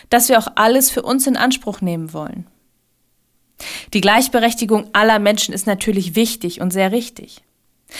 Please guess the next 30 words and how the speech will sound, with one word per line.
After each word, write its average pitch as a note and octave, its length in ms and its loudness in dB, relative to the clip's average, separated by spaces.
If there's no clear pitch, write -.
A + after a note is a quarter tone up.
Es C4+ 180 2
ist D#4+ 200 4
auch A#3 120 4
richtig, B3 360 -2
jeden A#3 280 2
Menschen A#3 440 2
und G3 160 -2
seine G#3 320 2
Einstellung G#3+ 560 0
zum G3 160 -4
Leben G#3+ 240 0
zu - 160 -4
akzeptieren, F#3+ 800 -6
gar D3+ 140 0
keine E3+ 280 -8
Frage. - 480 -18
Aber G3+ 180 4
manchmal B3 560 4
gehen A3+ 220 2
wir A3+ 120 4
so B3+ 280 4
darin A#3 340 4
auf, A3 340 2
jedem G3 420 -2
das A3+ 340 2
zuzugestehen, A3+ 840 -2
was G3+ 160 0
der - 140 0
andere F#3+ 320 -2
möchte, G3 560 -4